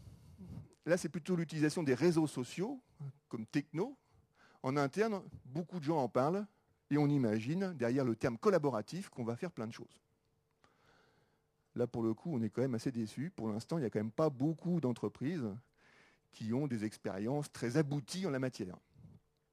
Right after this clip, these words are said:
Je vais revenir là-dessus sans doute, euh, un petit peu dans quelques instants. Autrement dit, on voit bien qu'en interne,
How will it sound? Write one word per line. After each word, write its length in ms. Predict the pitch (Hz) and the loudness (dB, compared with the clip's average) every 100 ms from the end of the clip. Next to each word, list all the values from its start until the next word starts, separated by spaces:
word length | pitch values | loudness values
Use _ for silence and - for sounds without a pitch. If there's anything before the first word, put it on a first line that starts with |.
| _ - | _ -12
Je 180 | 104 120 | -6 0
vais 160 | 143 | 2
revenir 460 | 131 135 131 151 139 | 4 4 4 2 2
là-dessus 380 | 110 - 160 156 | 2 0 -4 0
sans 160 | 120 | 0
doute, 340 | 113 143 _ 113 | 0 -2 _ -6
euh, 180 | 101 107 - _ - | -6 -6 -12 _ -16
un 60 | - | -12
petit 140 | - | -10
peu 120 | 98 107 98 - | -8 -6 -6 -6
dans 160 | 107 104 | -4 -4
quelques 320 | - - 135 | -4 -2 -2
instants. 380 | 104 - 143 220 - - - - - - - - | -2 -2 -4 -4 -10 -20 -20 -20 -20 -20 -20 2
Autrement 320 | 165 185 220 | 4 6 6
dit, 100 | 214 | 6
on 60 | 220 | 6
voit 100 | 175 | 6
bien 140 | 175 | 4
qu'en 160 | 180 160 | 2 4
interne, 520 | 180 170 190 208 117 | 4 6 4 4 -2